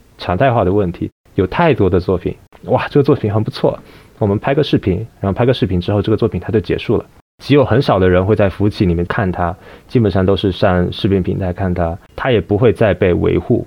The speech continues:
也不会再添加一些新的一些东西，它会静静地待在这里，就好像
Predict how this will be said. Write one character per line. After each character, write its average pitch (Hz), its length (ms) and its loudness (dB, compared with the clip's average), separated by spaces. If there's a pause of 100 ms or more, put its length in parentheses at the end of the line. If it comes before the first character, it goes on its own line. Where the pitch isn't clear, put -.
(540)
也 98 160 4
不 101 180 0
会 107 200 4
再 92 440 2 (280)
添 95 180 0
加 95 180 0
一 90 60 0
些 92 140 -2
新 95 180 -4
的 95 80 0
一 82 60 0
些 - 120 -8
东 82 160 -6
西， - 160 -12 (460)
它 120 160 -2
会 113 260 4 (560)
静 151 160 2
静 127 140 4
地 95 80 4
待 107 180 2
在 110 140 4
这 87 160 0
里， - 140 -6 (100)
就 120 100 0
好 92 140 0
像 92 260 0